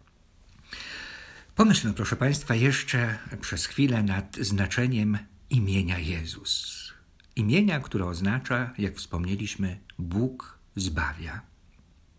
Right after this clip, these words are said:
Czym jest zbawienie? Wiemy, że grzech pierwszych rodziców sprowadził trzy skutki. Śmierć fizyczną i duchową. Po drugie, wszelkie formy cierpienia, choroby, kataklizmy, głód, wojny.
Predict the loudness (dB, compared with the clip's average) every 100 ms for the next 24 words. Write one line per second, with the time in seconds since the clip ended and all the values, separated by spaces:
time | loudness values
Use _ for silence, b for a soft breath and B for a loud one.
0 | -20 -12 0 2 2 -2 -2 -2 -2 -4
1 | -6 -8 -10 -20 _ -20 -20 B B B
2 | B B B B 4 6 4 0 2 0
3 | 0 -2 0 -2 -2 0 0 0 -2 -2
4 | B B B -10 0 2 4 4 2 2
5 | 0 0 -4 -10 -12 -14 -14 -16 -20 _
6 | -12 -4 0 4 4 0 -4 -4 -4 -4
7 | -4 -4 -4 -4 -6 -8 -6 -4 -2 0
8 | -2 -6 -20 -20 -20 -20 -16 -4 -2 0
9 | 0 -2 B B B -2 2 2 2 -2
10 | -2 0 0 -2 -2 -2 -2 -2 -2 -4
11 | -4 -8 -4 0 0 0 -4 -6 -8 -6
12 | 0 0 0 -4 -4 -4 -2 -2 -2 -6
13 | -12 -6 -2 0 -2 -4